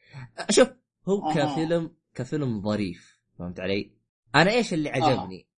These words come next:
Speaker 1: اللي خلاني أستمر؟ قصة الكينجزمن.
Speaker 2: أه.
Speaker 1: ليش اسمهم كينجزمن؟ كيف صاروا؟ كيف أنشأوا؟ هذه عجبتني. توقعت يكون في أشياء زيادة على كينجزمن،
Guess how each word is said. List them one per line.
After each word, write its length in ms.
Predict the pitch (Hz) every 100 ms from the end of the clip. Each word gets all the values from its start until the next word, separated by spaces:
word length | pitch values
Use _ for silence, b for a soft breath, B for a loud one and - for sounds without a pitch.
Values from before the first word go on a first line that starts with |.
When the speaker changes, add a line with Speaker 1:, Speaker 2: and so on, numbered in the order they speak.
| _ 98
Speaker 1:
اللي 160 | 104
خلاني 400 | - 120 147 123
أستمر؟ 500 | 110 - 117 98 - _ _ _ _ - 127
قصة 380 | 226 226 247 -
الكينجزمن. 840 | 143 - 180 165 131 117 117 95 - _ _ _ -
Speaker 2:
أه. 100 | 160
Speaker 1:
ليش 300 | 143 202 -
اسمهم 320 | 165 - 131 117
كينجزمن؟ 720 | - 123 113 98 107 107 - _ _ _ _
كيف 320 | - 156 151
صاروا؟ 640 | 143 - 131 120 107 107 107
كيف 320 | 151 143 -
أنشأوا؟ 580 | 120 113 104 92 90 - _ _ _ _
هذه 320 | 170 247 262
عجبتني. 680 | 175 143 131 147 - 95 80 _ _ _ - -
توقعت 640 | 196 220 - 262 302 254 220
يكون 340 | - 233 254
في 300 | - 247 240
أشياء 380 | 226 208 233 240
زيادة 460 | 208 247 247 226
على 160 | 202 185
كينجزمن، 640 | 175 180 151 127 117 110